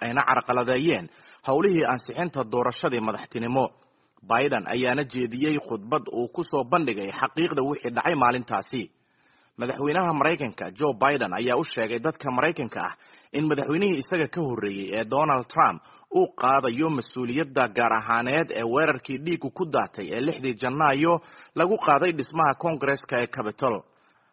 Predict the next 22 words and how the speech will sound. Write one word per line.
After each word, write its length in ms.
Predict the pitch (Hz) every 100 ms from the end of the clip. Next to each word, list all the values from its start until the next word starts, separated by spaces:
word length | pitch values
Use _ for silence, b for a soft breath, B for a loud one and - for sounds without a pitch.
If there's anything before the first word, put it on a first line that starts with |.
| _
Biden 340 | 107 131 139 123
ayaa 220 | 123 127
waxa 280 | 147 151 120
uu 140 | 127
heliyey 280 | 127 127 170
madaxweyne 440 | 160 123 123 131 131
ku-xigeenka 540 | - 120 120 170 160
Maraykanka 580 | 139 135 170 135 107 107 90 -
Kamala 380 | 151 135 123
Harris, 340 | 123 165 208 - _ -
waxayna 360 | 185 147 156
hadal 280 | 165 127 120
jeedintoodu 600 | 113 127 190 - 139 127
imanaysaa 600 | 113 139 175 117 - - -
sanad 300 | 165 147 -
kadib 280 | 165 135 131
markii 320 | 151 - 131
koox 260 | - 156 160
caraysan 480 | 123 123 120 156 110
oo 120 | 107
daacad 360 | 98 110 147
u 100 | 143